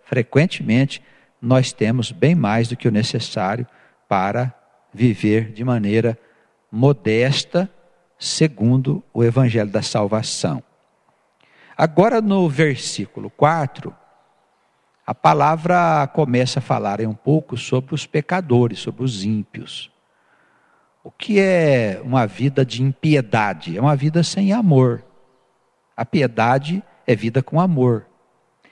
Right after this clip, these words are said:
E a impiedade é uma vida destituída do amor, do amor de Deus. Importante também a gente salientar que não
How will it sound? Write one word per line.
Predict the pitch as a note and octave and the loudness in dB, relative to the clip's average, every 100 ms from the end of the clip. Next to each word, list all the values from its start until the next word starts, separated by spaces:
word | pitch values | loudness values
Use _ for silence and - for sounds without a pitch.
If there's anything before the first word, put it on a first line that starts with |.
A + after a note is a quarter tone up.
| _ | _
E | B2 | 0
a | C3+ | 2
impiedade | F#3+ B3 A3+ - A#2 G#2+ G#2 A#2 C3+ D#3 | 4 4 2 0 0 2 2 2 0 0
é | |
uma | E3+ F3+ | 2 2
vida | B2 C#3+ | 0 0
destituída | D#3+ D#3+ - G3 - F3 C3+ F3 E3 | -2 -4 -6 -10 -6 0 0 2 0
do | E3 E3+ | 0 0
amor, | D#3+ A#2+ B2 A#2+ B2 _ _ _ _ | 0 2 2 2 -4 _ _ _ _
do | - | 0
amor | B2 A2+ A2+ | 2 2 0
de | B2+ | 0
Deus. | D3 G#2 G2+ F#2+ - - - - _ _ _ _ - | -4 -2 -2 -4 -8 -16 -16 -18 _ _ _ _ -12
Importante | A2+ F3+ F#3 - G#3 - | -2 0 0 -2 -4 -2
também | F3+ B2+ B2 C#3 D3 _ _ _ _ _ | -2 0 0 0 -2 _ _ _ _ _
a | A2+ | 0
gente | A2+ B2 - | 2 2 0
salientar | B2+ G#2+ G#2 F2+ - A#2+ C#3+ - - _ _ _ _ _ _ _ | 0 0 -2 -2 0 0 0 -6 -16 _ _ _ _ _ _ _
que | - | -2
não | B2 C#3+ F3 F#3 C4 | 2 4 4 0 -4